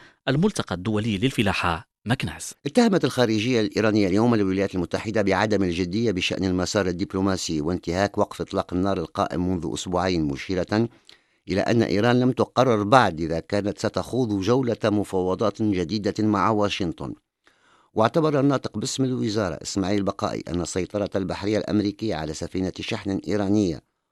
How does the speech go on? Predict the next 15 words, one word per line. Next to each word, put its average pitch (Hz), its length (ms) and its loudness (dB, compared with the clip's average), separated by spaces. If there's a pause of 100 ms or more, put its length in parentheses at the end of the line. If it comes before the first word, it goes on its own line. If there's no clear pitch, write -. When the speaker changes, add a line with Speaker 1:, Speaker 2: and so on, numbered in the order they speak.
(100)
Speaker 2:
وحصارها 85 560 -6
للموانئ 87 540 -2
الإيرانية 95 580 0
والتأخر - 600 -2
في - 140 -10
تطبيق 90 420 -6
الهدنة 95 340 0
في 85 120 -4
لبنان 98 440 2
كلها 127 320 0
انتهاكات 98 520 -4
واضحة 110 540 0
لوقف 113 360 -2
إطلاق - 440 -6
النار. 71 320 -8